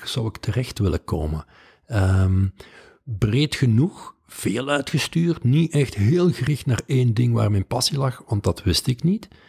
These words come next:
Maar ja, met het resultaat dat ik in april een job had. Ik was nog niet afgestudeerd.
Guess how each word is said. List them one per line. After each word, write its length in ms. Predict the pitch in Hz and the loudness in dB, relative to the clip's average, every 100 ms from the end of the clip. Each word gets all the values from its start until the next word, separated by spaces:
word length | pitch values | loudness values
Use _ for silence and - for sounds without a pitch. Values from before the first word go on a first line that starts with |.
| - _ _ _ | -20 _ _ _
Maar 180 | 92 92 | 2 2
ja, 220 | 85 87 | 2 0
met 160 | 101 101 | 0 0
het 120 | 95 | 0
resultaat 480 | 90 90 - 85 - | 0 0 0 0 0
dat 120 | 85 | -4
ik 120 | - | -4
in 80 | 87 | -4
april 300 | 82 107 90 | -2 0 2
een 100 | 90 | 2
job 240 | 98 143 | 0 0
had. 280 | 110 - - _ - | -4 -6 -18 _ -6
Ik 40 | |
was 160 | - - | -4 0
nog 100 | 101 | 0
niet 100 | 107 | 0
afgestudeerd. 640 | - - 135 131 123 - | -4 -6 -2 -2 -4 -10